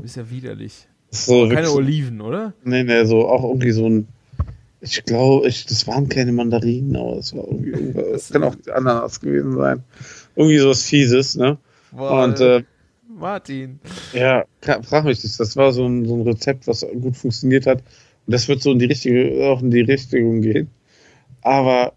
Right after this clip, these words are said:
Speaker 2: das sieht so eklig einfach aus. Und das ist so, glaub ich, so ein typischer Dorfsalat, der neben dem Schichtsalat und dem Cheeseburger-Salat steht und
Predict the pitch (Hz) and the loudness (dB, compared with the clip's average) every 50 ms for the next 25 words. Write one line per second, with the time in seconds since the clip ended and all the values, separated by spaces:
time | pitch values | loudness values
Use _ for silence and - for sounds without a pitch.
0 | _ _ _ - 131 131 120 - - 127 120 - 143 151 156 - 156 165 165 160 | _ _ _ -12 -8 -6 -6 -4 -4 -6 -4 0 0 0 0 2 0 0 0 0
1 | - 135 120 - 135 123 120 110 123 113 113 131 139 - 131 123 113 - - - | 0 -2 -2 0 -2 -4 -2 -2 -2 0 0 0 0 -2 -4 -4 -4 -6 -8 -20
2 | - - _ _ _ _ _ _ _ - - 131 135 165 175 - - 160 147 131 | -20 -20 _ _ _ _ _ _ _ -10 -8 -6 -6 -4 -4 0 2 2 2 4
3 | 151 160 151 143 131 139 135 123 127 - 196 160 - - - 147 117 117 143 139 | 2 0 0 0 -2 -2 -2 -2 -2 -4 -4 -4 -4 -2 -2 -2 -2 0 0 2
4 | 147 170 - - - 151 143 139 143 143 160 165 156 - - _ _ _ _ _ | 2 2 0 -2 0 0 2 4 4 2 2 0 -2 -4 -12 _ _ _ _ _
5 | _ _ _ _ _ - - 131 135 135 127 127 139 135 127 127 123 127 - 170 | _ _ _ _ _ -6 0 2 2 2 2 0 -2 -2 -2 -4 -6 -6 -8 -10
6 | 165 - - - 147 139 143 143 147 147 147 143 - - - _ _ _ _ _ | -10 -8 -2 0 0 2 4 4 4 2 2 0 -4 -12 -20 _ _ _ _ _
7 | _ _ _ - - 135 131 131 127 113 - - 127 117 110 - - 160 151 - | _ _ _ -8 -2 -2 0 0 -2 -4 -4 -2 -2 -2 -2 -2 -4 -6 -6 -6
8 | - - 135 131 131 127 120 117 123 120 120 123 123 127 127 127 - - - 127 | -2 0 2 4 4 4 4 4 2 2 4 4 4 2 0 -2 -8 -8 -4 -2
9 | 123 127 120 117 - - 131 120 113 117 110 110 - | 0 0 0 -2 -4 -6 -4 -4 -2 -2 -4 -6 -8